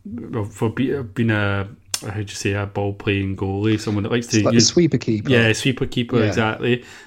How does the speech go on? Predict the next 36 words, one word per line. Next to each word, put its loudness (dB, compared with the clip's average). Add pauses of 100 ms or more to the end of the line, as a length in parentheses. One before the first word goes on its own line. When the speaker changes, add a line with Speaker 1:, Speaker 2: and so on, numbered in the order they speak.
Speaker 1:
And, 0
um, 0 (420)
but 0
then 6
I'd 2
re-, 4
I'd 2
read 6
comments 2
from -2
Roma 0
fan, -2 (140)
fans -2
and -12
stuff -10
saying 0
stuff -6
like, -4
"Don't -2
let -2
him." -6 (540)
the -2
ball 0
near -2
his -6
feet -8
'cause -6
that's -6
where -4
the -4
problem -2
Speaker 2:
<laughs> -2
Speaker 1:
starts. 2
And 0
I'm 0
thinking, -2